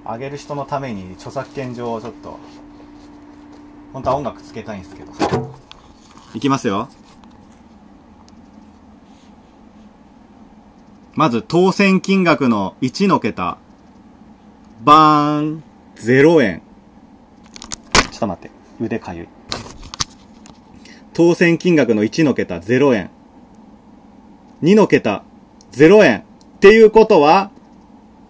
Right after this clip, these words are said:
百円以上ってことです。長くないよ。これ、これぐらいの引き伸ばしはしょうがないでしょ。よっさんみたいにね、閲覧いくついったら発表しますとかつって、三十分も一時間も引っ張ってないでしょ。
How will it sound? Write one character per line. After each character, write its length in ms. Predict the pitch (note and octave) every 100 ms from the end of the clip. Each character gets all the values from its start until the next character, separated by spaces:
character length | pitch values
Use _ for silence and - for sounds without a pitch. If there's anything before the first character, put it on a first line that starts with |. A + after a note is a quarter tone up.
| - - -
百 400 | - C3 - E3
円 180 | D#3+ D3+
以 60 | D3
上 140 | A2
っ 20 |
て 80 | F#2
こ 60 | F2+
と 80 | E2+
で 20 |
す。 160 | - - - - _ _ - - - - - - - - - - - - _ - - - - - - - - - - - - - _ - -
長 420 | C3 A3+ C#4+ B3+
く 140 | F#3 E3
な 180 | G3
い 80 | A3+
よ。 120 | C#3
こ 140 | B2 F#3
れ、 220 | C#4+ A3+ - -
こ 160 | - G3+
れ 140 | E4+
ぐ 100 | F4+
ら 140 | B4 G4+
い 40 |
の 100 | D4+
引 40 |
き 180 | G#3 D4+
伸 80 | D4+
ば 140 | F#4+
し 100 | G#4
は 140 | D#4+ -
し 80 | C4
ょ 100 | C#4+
う 20 |
が 100 | D#4+
な 100 | E4+
い 40 | E4+
で 80 |
し 100 | -
ょ。 60 | - - - F#3+ D3+
よ 180 | E3 A3
っ 20 |
さ 280 | A#3+ - G4
ん 80 | F#4+
み 140 | B3+
た 140 | G3 F3
い 40 |
に 100 | D3+
ね、 300 | D3 E3+ D3
閲 220 | D3+ -
覧 160 | B3 C4+
い 60 | B3
く 60 |
つ 140 | - F#3
い 40 |
っ 60 | -
た 100 | F3
ら 80 |
発 160 | C#3+ -
表 120 | E3
し 80 | E3
ま 120 | F3+
す 40 | F3
と 80 | C3
か 80 |
つ 80 | A2+
っ 20 |
て、 280 | - C3 A#2 - - - -
三 320 | - G#3 A#3+
十 120 | B3
分 200 | - G3+
も 80 | C#3+
一 160 | B2+ F#3+
時 80 | G#3+
間 140 | D3+
も 80 | G#2+
引 80 | -
っ 40 |
張 100 | C4+
っ 60 | B3+
て 100 | A3+
な 100 | A#3+
い 60 |
で 60 | G#3
し 80 | D#3
ょ。 280 | A2 E2+